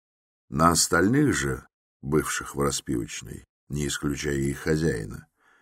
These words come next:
чиновник смотрел как-то привычно и даже со скукой, а вместе с тем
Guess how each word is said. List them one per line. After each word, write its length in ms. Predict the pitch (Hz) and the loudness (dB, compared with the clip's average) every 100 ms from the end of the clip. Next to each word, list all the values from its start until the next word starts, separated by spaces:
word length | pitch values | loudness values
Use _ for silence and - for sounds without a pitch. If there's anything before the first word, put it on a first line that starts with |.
| _ _ _ - | _ _ _ -16
чиновник 600 | - 64 92 120 131 - | -8 0 4 6 4 4
смотрел 520 | 107 82 78 95 95 | 4 4 6 6 8
как-то 380 | 95 87 - 69 | 6 4 2 -6
привычно 680 | 67 65 82 107 - 98 87 | 0 4 6 6 2 0 0
и 40 | 60 | 0
даже 300 | 60 60 62 | -2 -2 -2
со 240 | - 73 | -2 -2
скукой, 680 | - - 113 - 62 67 _ _ _ _ _ _ _ _ _ _ | -4 -2 -2 -2 -8 -14 _ _ _ _ _ _ _ _ _ _
а 60 | 67 | -6
вместе 500 | 64 69 67 - 67 | -2 -2 -2 -4 -4
с 160 | - | -4
тем 340 | - 98 101 | 4 6 6